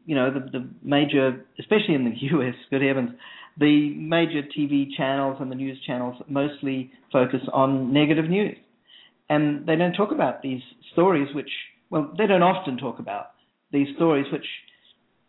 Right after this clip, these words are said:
deserve at least as much attention as the kind of, you know, somebody got murdered and somebody, some movie star got in trouble, and who cares? I mean,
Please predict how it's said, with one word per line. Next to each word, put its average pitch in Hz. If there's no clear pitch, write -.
deserve 160
at 135
least 175
as 127
much 127
attention 135
as 117
the 123
kind 127
of, 110
you 156
know, 135
somebody 170
got 135
murdered 185
and 143
somebody, 151
some 156
movie 165
star 147
got 143
in 135
trouble, 156
and 147
who -
cares? 165
I 117
mean, 123